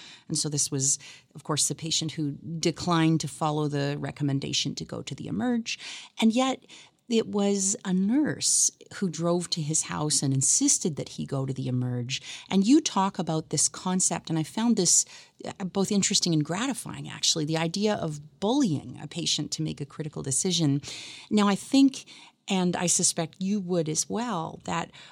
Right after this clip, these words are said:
we are convoluting a lot of these things for learners today, because I'm sure that there are a sizable number of medical students and residents who would listen to that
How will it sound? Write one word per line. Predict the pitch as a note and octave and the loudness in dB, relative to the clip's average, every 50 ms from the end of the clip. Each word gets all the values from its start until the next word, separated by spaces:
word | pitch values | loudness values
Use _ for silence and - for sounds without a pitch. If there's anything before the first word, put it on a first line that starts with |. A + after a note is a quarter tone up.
| - - | -12 -4
we | G#3+ G#3+ B3+ D4+ F4 D#4+ | 2 6 6 6 6 4
are | D4 A3 G3+ | 2 -2 -2
convoluting | G3 - - - - A#3 B3+ B3 A3+ G#3+ G3+ G#3 A#3+ C#4+ - A3+ D#3+ | -2 -4 -6 -2 0 2 2 4 2 2 0 0 0 0 0 0 0
a | C#3 | 0
lot | C3+ C#3 D3 D3+ D#3 | 0 -2 -4 -4 -6
of | D#3+ | -6
these | E3+ D#3+ D#3 | -6 -4 -4
things | - - F3+ E3 E3 D#3+ | -2 -2 -2 -2 0 0
for | - - E3+ | 0 0 0
learners | D#3+ D3 D3+ D#3 E3 E3+ E3 D#3 - | 0 2 4 4 4 4 4 2 0
today, | - - E3+ D#3+ D#3 D#3 D#3 C#3+ B2+ A2 G2+ - - - | 0 -2 -2 0 -2 -2 -2 -2 -4 -6 -8 -10 -6 -4
because | E3+ D3+ - E3+ E3 | -2 0 2 2 4
I'm | F3+ E3+ | 4 4
sure | E3 - - - A#3 A3+ | 4 4 4 4 4 4
that | G#3 G3+ - | 2 2 0
there | - F3+ E3+ E3 F3+ - | -2 -2 -2 -2 -2 -2
are | D#3 D#3 - | -2 -2 -2
a | - | 0
sizable | D#3+ - - - F3 E3 F3 F#3 F#3 G3 G3 F3+ G3 | 2 2 4 4 2 2 0 2 0 0 0 2 2
number | F#3 E3 D#3 D3+ D#3 D3+ D#3+ D3+ D#3 D3+ - - - - - _ - | 4 4 4 4 2 2 0 0 -2 -4 -6 -10 -18 -18 -16 _ -4
of | D#3+ D3 C#3+ C#3 C#3 | -2 0 0 0 2
medical | D#3+ E3+ F3+ F#3+ F#3+ | 2 2 2 2 0
students | F3 - - - F#3 F3 E3+ D#3+ - - | -2 -4 -2 -2 0 0 0 0 0 0
and | D3+ D3 | -2 0
residents | D#3 D#3+ D3+ E3 D#3 D3+ D#3 - | 0 0 2 2 2 2 2 0
who | - D#3+ | 0 0
would | D3 C#3+ C#3+ C#3+ - - - - - | -2 -2 -2 -4 -8 -14 -18 -14 -4
listen | - G#3 A#3 A3+ - - A3+ | 0 4 4 4 6 6 4
to | G#3 - | 4 4
that | E3+ E3 D#3+ C#3+ - | 0 -2 -2 -4 -6